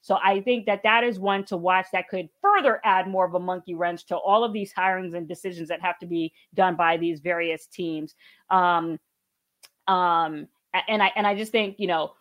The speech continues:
what's gonna go on with the Raiders, what's gonna go on with Harbaugh. You know, a lot of people still wanna connect them to, uh, Las Vegas and, um, you know, T-, Todd Bowles, is Eberflus, you know, with Chicago, or Brian Flores gonna be able to, you know, come in there with Chicago?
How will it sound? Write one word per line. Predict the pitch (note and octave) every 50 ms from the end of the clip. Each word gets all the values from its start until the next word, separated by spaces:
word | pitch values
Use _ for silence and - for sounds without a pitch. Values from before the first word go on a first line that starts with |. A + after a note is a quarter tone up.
| _ _
what's | E3 G#3+ B3 B3 -
gonna | - B3 B3 A#3
go | G#3 A#3 A3+
on | A3+ A3 A3 A3
with | A3 A3 G#3+
the | - G3+
Raiders, | G3 G#3 G#3 G3+ G3+ G3+ G3 G3 F#3 E3+
what's | F#3+ G3+ G3+
gonna | - G#3+ G#3 G#3
go | F3+ F#3+ G3+
on | G3 G3 F#3+ G3
with | F#3+ F#3 F#3
Harbaugh. | F#3 F3+ F3+ F3+ F3+ E3+ F3 F3 F3 E3+ E3+ E3+ E3+
You | E3+
know, | E3+ E3
a | D#3+
lot | E3 E3+ F3
of | F3 -
people | G3 E3 E3 F3
still | - _ F#3 F3+ F3 F3
wanna | E3+ E3+ E3+ E3 D#3 D#3 _
connect | - G3 F3 F3 F3 - -
them | F3 E3 D3+ -
to, | - F3+ E3 D#3+ D#3+ D#3+ _ - - - _ _ -
uh, | E3 E3+ D#3+ D#3 D3+ D3+ D3 -
Las | E3+ F3 E3 D#3 D#3 - -
Vegas | C#4 C#4+ C4+ C4+ C4+ B3 C4 B3+ B3 A#3+ A3+ A3+ A3+ -
and, | - F#3 F3 E3+ E3+ D#3+ E3 _ _ _ _ _ _
um, | F#3+ F#3 F#3 F3+ F3 E3 E3 G3
you | G3
know, | F#3 F3 E3+ E3 _ _
T-, | - - - _ _ -
Todd | G#3 F3 E3 E3 E3 -
Bowles, | C4 C4+ C#4 C4 B3+ B3+ B3 A#3+ A#3+ A3+ F#3+
is | F#3+ F3+ F3 E3 F3+
Eberflus, | - A3+ G#3+ G3+ G#3 G3+ G3+ - G3+ G3+ G3 F#3+ F#3+ F#3+ -
you | G3+ F#3+
know, | F3+ F3+ E3+ E3+ E3+ E3+ E3
with | E3 E3+ E3+ D#3+ _
Chicago, | - - F3 - B3+ B3+ B3+ C4 C4 C4 C4 B3+ B3 B3
or | A#3 A3 G3+
Brian | E3+ F3+ F3+ F3 F3 F3 E3 _
Flores | G3 G3 F#3 F#3 F#3 E3+
gonna | F3 F#3+ F3+ F3
be | F#3 F#3
able | F3+ F3
to, | E3+ F3+ F3 F3
you | F#3 F#3+
know, | F3+ E3+
come | D3+ - - G3+ F#3+ F#3
in | F3+ F3
there | F3 F3 E3+ F3
with | D#3+ -
Chicago? | - D#3 _ - B3 B3+ C4 C4 C4 B3+ C4 B3+ B3 B3 A#3+ A#3+ A#3